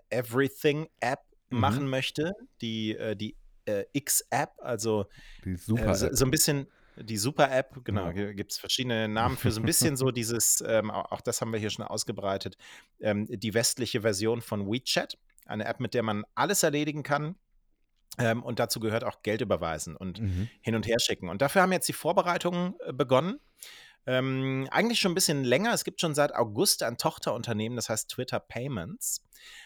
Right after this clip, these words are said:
Speaker 1: Aber, ähm, so, so ein bisschen Pace ist jetzt reingekommen nach der, äh, Übernahme von Twitter durch, durch Elon Musk, denn, ähm, Twitter hat damit begonnen, die Lizenzen dafür zu beantragen,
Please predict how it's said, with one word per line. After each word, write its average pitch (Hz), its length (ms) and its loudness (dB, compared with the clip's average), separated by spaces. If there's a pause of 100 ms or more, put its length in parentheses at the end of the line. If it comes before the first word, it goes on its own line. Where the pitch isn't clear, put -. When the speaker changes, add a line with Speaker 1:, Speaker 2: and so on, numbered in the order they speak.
(160)
Speaker 1:
Aber, 120 540 8
ähm, 120 480 -2
so, 123 240 -4
so 123 140 -2
ein 131 40 -2
bisschen 139 220 0
Pace 175 340 2
ist 185 140 2
jetzt 151 180 0
reingekommen 139 600 0
nach 117 260 2
der, 135 560 4 (100)
äh, 127 200 0
Übernahme 131 440 2
von 120 200 -6
Twitter 127 260 -4
durch, 113 320 -6
durch 113 220 -8
Elon 110 240 -2
Musk, - 400 -2
denn, 113 600 0 (680)
ähm, 131 280 -2
Twitter 139 440 -2
hat - 180 -4
damit 156 300 -4
begonnen, 139 720 0 (560)
die 131 80 0
Lizenzen 123 960 2
dafür 92 400 -2
zu - 160 -2
beantragen, 104 880 -4